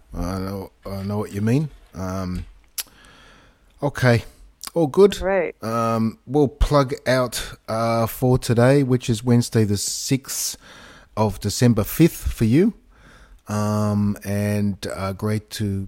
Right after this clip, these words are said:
Speaker 1: be chatting with you on today's podcast. Always, um, awesome to be chatting with you, Shannon. It's great. Um, and I look forward to the next one. And, uh, please, uh, have a good,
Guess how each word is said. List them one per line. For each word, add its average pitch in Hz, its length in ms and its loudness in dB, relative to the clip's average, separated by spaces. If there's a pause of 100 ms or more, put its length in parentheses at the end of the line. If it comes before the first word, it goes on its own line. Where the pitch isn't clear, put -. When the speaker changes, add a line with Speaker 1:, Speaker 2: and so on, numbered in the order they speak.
(120)
Speaker 1:
be 98 280 -4 (100)
chatting 107 500 -2
with 107 240 -6
you 110 280 -2
on 104 140 -4
today's 104 360 -4
podcast. - 680 -4
Always, 113 680 0
um, 87 480 -6 (680)
awesome 107 480 -4
to - 140 -12
be 95 140 -6
chatting 104 480 -2 (160)
with 107 160 -6
you, 107 80 -4
Shannon. 117 420 2
It's 113 180 -4
great. 117 600 -2
Um, 190 640 -2 (480)
and 98 260 -6
I 98 80 -4
look 101 220 -6
forward 104 300 -4
to 104 80 -6
the 95 120 -4
next 104 300 -4
one. 110 320 2 (920)
And, 101 600 -2
uh, 98 260 2
please, 127 720 0 (360)
uh, 110 360 2
have 110 240 0
a 113 60 2
good, 110 380 0